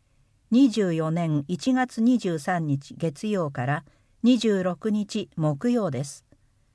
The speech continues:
休館日には定例休館日も含まれています。また、休館期間中、宮前図書館に設置されている証明書自動交付機は利用できません。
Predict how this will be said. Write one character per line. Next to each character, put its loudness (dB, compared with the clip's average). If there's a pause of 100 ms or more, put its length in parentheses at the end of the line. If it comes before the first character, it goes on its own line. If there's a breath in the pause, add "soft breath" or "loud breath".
(680)
休 0
館 2
日 2
に 2
は 0 (240 soft breath)
定 4
例 2
休 0
館 2
日 0
も 2
含 -2
ま 0
れ -2
て -10
い -2
ま -2
す。 -12 (1080)
ま -2
た、 2
休 0
館 2
期 -8
間 2
中、 -4 (260 soft breath)
宮 4
前 2
図 -4
書 -2
館 -2
に -2
設 -4
置 -14
さ -2
れ -2
て -8
い -2
る -6 (220)
証 2
明 2
書 2
自 -2
動 2
交 -2
付 -16
機 -6
は 0
利 0
用 -2
で -4
き -4
ま -2
せ -8
ん。 -8